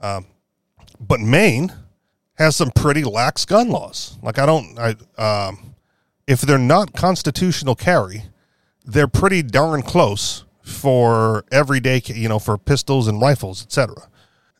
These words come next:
And so this is not, this is not a liberal city or a liberal state or, you know, leftist, uh,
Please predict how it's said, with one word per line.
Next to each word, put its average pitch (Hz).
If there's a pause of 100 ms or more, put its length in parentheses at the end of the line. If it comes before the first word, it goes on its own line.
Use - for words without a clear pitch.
(140)
And 127
so 127
this 127
is 147
not, 156 (360)
this 135
is 135
not 160
a 120 (100)
liberal 135
city 139
or 120
a 107
liberal 127
state - (480)
or, 110
you 110
know, 101
leftist, 123 (360)
uh, 113